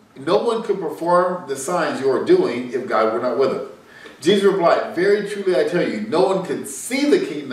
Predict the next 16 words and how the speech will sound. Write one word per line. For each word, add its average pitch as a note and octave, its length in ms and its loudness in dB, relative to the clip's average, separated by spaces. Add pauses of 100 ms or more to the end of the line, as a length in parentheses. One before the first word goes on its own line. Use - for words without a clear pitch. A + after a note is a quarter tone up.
(140)
of G2+ 40 -10
God A#2 300 0
unless A2 220 -2
they're - 120 -4
born F#2+ 280 -6
again." E2+ 280 -10 (880)
"How A#3 240 2
can A#3 180 -8
someone F3 340 -2
be F3+ 120 -4
born B2+ 300 -4
when C3 100 0
they're D3 260 2
old?" F#3 260 2
Nicodemus F#2+ 520 -8
asked. - 380 -4